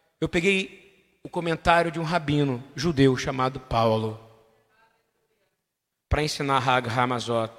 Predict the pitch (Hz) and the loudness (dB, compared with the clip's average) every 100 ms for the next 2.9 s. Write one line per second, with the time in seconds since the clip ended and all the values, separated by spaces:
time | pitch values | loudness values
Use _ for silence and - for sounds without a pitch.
0 | - 139 - 196 196 175 185 190 190 190 | -14 -8 -4 -2 -4 0 0 0 0 0
1 | - 185 190 190 185 185 175 165 156 - | 2 0 0 -4 -4 -4 -2 -4 -6 -8
2 | 151 147 - 151 139 151 151 208 190 | -10 -8 -8 -8 -10 -14 -12 -12 -14